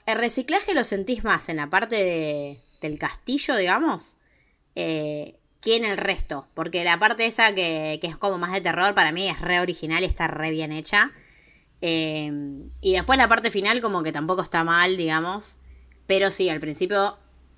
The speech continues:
entras al castillo de Dimitrescu, las primeras partes que son más survival decís, "Che, esto está copado".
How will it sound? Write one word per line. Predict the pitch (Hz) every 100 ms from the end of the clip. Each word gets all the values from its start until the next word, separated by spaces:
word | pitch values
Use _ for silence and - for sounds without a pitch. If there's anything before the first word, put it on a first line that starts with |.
| - -
entras | 151 143 156
al | 170
castillo | 160 170 180
de |
Dimitrescu, | 185 202 220 220 214 226 226 226
las | -
primeras | 156 156 170
partes | 175 170 175
que | 160
son | 160
más | 170 160
survival | 160 160 170 165
decís, | 156 165
"Che, | 165
esto | 160 151
está | 160
copado". | 160 165 190 190 196 226